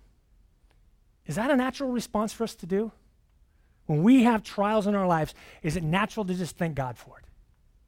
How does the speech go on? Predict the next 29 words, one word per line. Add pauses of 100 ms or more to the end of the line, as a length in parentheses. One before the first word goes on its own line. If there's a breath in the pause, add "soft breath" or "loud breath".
(680)
No,
it's
not. (540)
But
guess
what? (640)
That's
the
biblical
response. (280)
That's
what
God
calls
us
to
do. (320 soft breath)
Thank
him (320)
no
matter
what (260)
situation
is (420)
taking
place
in
our
lives.